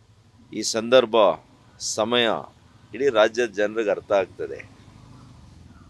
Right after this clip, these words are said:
ಅವರಿಗೆ ಎಷ್ಟು ಒತ್ತಡ ಕೊಟ್ರು ಪಾಪ ನಿವೃತ್ತ ನ್ಯಾಯಾಧೀಶರಿಗೆ,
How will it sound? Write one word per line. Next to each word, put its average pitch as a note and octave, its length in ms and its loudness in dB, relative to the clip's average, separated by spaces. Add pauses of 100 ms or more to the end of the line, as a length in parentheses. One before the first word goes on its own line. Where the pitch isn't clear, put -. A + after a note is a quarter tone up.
(500)
ಅವರಿಗೆ A2 360 -2
ಎಷ್ಟು A2 260 -6
ಒತ್ತಡ A2+ 340 -2
ಕೊಟ್ರು G2+ 540 0
ಪಾಪ F2+ 520 -4 (920)
ನಿವೃತ್ತ F#2+ 440 -6
ನ್ಯಾಯಾಧೀಶರಿಗೆ, E2 1000 -8